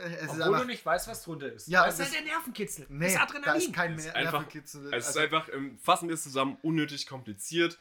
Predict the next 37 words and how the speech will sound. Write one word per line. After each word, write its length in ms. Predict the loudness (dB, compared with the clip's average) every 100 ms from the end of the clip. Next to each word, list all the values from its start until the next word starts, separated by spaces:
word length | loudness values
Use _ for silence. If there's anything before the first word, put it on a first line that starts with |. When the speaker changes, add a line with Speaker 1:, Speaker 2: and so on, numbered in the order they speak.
| 4
Speaker 2:
Und 60 |
Speaker 3:
Manche 240 | 6 6 4
Speaker 2:
das 20 |
Speaker 3:
würden's 120 | 4
Speaker 2:
objektiv 380 | 4 2 0 -10 -8
schlechteste 460 | -4 -4 -4 -10 -8
Kartenspiel. 680 | -2 -2 -4 -12 -4 -4 -4
<laughs> 100 | 0
Speaker 3:
Das 100 | 4
Speaker 1:
Ja. 140 | 8
Speaker 3:
haben 120 | 8
wir 80 | 6
definitiv 440 | 2 -2 -8 -8 -10
auch 180 | -10
geklärt, 340 | -10 -12 0 4
ja. 140 | 6
Speaker 1:
<laughs> 760 | 6 4 2 -8 -8 -20 -20 -10
Speaker 3:
Wenn 100 | -2
man 80 | 0
das 180 | 0 -2
googelt, 260 | -4 -4
ist 120 | -4
es 80 | -4
auf 100 | -6
jeden 140 | -8 -10
Fall 100 | -10
Shithead. 400 | -8 -8 -6 -4
Speaker 2:
<laughs> 600 | 0 2 4 4 4 2
Das 100 | -6
ist 160 | -2 -2
auch 140 | -2 -6 0
Speaker 1:
Also 220 | 0 0
das 160 | -8 -2
Kartenspiel 460 | -2 -2 -8 -2
heißt 240 | 0 0 -4
übrigens 440 | -12 -12 -10 -8
Shithead, 540 | -8 -8 -10 -10 -14